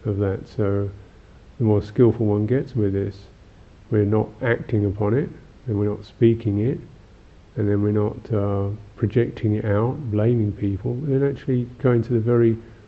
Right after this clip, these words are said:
formulation of thoughts, just, you know, not suppressing them, but going to the energy within that. This is the focusing skill of meditation.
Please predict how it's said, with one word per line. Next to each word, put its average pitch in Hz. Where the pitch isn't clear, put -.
formulation 110
of 104
thoughts, -
just, 131
you 123
know, 110
not 139
suppressing 156
them, 104
but 113
going 117
to 113
the 110
energy 117
within 95
that. 95
This 139
is 113
the 110
focusing 123
skill 101
of 101
meditation. 101